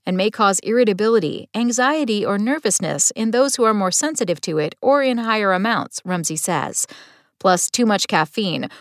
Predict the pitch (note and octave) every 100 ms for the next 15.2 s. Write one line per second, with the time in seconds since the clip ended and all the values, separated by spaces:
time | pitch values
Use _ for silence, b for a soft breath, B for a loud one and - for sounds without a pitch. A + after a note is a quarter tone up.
0 | B B3 A#3+ C4+ - G#3+ G3+ A3+ A3+ G3+
1 | F3+ D#3 F#3+ A#3+ F3+ A2+ G3+ B - C4
2 | A#3 D4+ F4+ E4 D4 G#3+ G3+ - C#4+ E3+
3 | - _ A3 A#3 D#4 F#4+ E4 C4 A#3+ F#3+
4 | F#3+ C4 D4 B3 E3 - - _ _ _
5 | _ - G#3 G3+ A3 A#3 F3+ F3 G3 F#3+
6 | G3+ F3+ - F#3+ E3+ - G#3+ A3 G3 E3+
7 | D#3 - B3 A#3+ F#3 E3 A3 A3+ - -
8 | B B - A#3+ A3 G#3+ G3 F3+ - G3+
9 | A3+ G#3+ F#3 E3 D3+ - B3+ F3+ D3+ B
10 | B - A#3 - C4 - A3+ A3+ C4+ E4+
11 | C4 A#3 A3+ - C#4+ - G#3 F#3+ - G#3
12 | G#3 D4 - - - - b b - A#3
13 | F4+ F4+ A3+ F#3+ E3 F#3 E3+ F3 E3 E3
14 | D#3 - F#3 F3+ F3 E3 D3+ C4 A3+ -
15 | -